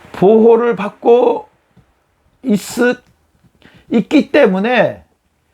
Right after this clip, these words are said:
자기들에게는, 자기들에게는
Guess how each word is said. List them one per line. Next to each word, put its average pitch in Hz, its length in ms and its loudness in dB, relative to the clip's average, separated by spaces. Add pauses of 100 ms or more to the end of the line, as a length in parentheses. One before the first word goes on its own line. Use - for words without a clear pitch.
(1400)
자기들에게는, 269 1000 2 (880)
자기들에게는 220 920 0